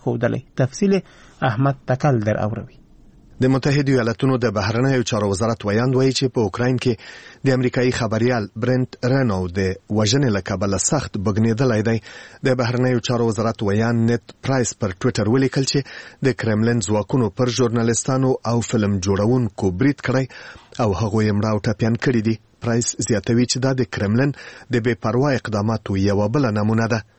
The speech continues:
Speaker 2: برنت رنو د مارچ په دیارلسمه د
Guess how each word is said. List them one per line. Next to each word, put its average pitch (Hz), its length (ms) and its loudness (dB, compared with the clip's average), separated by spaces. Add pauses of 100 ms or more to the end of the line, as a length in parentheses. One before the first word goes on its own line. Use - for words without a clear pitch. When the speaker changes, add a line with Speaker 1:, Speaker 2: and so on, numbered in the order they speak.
(720)
Speaker 2:
برنت 147 460 0
رنو 143 320 2
د 113 140 0
مارچ 131 260 -4
په 120 60 0 (100)
دیارلسمه 107 560 0 (160)
د 120 40 0